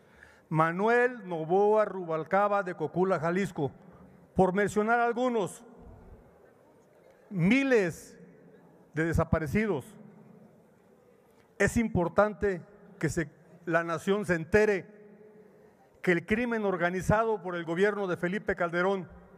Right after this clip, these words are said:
fue para amedrentar a la población,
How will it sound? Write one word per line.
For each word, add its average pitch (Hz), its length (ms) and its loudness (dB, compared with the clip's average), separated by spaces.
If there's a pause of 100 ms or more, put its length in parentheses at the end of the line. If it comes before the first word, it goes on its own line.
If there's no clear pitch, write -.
(1800)
fue - 160 2
para 185 260 0
amedrentar 160 800 -2
a 175 80 -4
la 156 180 -4
población, 160 600 -2